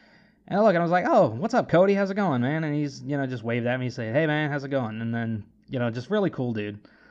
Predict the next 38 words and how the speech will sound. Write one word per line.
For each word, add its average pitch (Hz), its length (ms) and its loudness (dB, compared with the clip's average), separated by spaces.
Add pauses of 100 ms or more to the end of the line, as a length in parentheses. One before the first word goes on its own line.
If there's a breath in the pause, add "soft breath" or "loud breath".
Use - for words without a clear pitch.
(560 soft breath)
Uh, 131 220 0
so 139 140 -2
we 135 60 6
walk 190 280 4
through, 160 220 4
and 143 120 2
then 143 200 0
we 131 80 2
get 143 360 0
to 135 80 -6
the - 120 -6
upper 143 240 0
level 117 500 4 (520)
of 123 160 0
this, - 400 -2 (100)
this - 140 -14
port 147 400 2
where 117 260 -2
everybody's 131 360 0
just 123 120 -12
kinda 117 160 -2
waiting 123 240 -4
in 117 100 -2
line. 117 160 -2
It's 113 120 -6
a - 20 -4
lot 135 180 4
like 123 220 0
the, 104 260 -2 (540 loud breath)
the, 120 220 6
uh, 104 220 2
the 107 120 -12
terminal 123 460 4
at 110 100 -4
the 120 160 -6
airport, 117 500 0
but 107 120 -6
it's - 180 -14